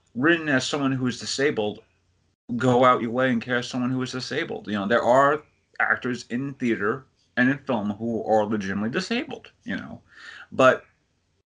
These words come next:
I guess to save cost of money, they just hire someone who isn't disabled or something like that, because it's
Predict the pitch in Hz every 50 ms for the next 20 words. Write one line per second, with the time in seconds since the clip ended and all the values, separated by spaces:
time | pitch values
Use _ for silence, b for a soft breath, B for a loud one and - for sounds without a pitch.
0 | _ _ _ _ _ _ _ _ _ _ _ _ _ _ _ _ _ _ _ -
1 | 139 147 139 120 - 160 165 180 180 - - 160 139 - - - - 156 147 156
2 | 156 156 - - - 139 135 139 139 - - - 120 117 120 131 139 135 117 113
3 | 101 104 104 107 113 98 120 120 117 - - - 117 117 117 120 117 117 113 -
4 | - 117 117 120 127 135 120 120 180 208 160 110 95 95 92 90 92 90 87 85
5 | 90 90 95 95 - - 85 - 85 82 82 85 87 82 87 92 - 98 90 87
6 | 87 90 90 - - B B B B B B B B B B B B B B B
7 | B - 143 151 151 - - - - - - - -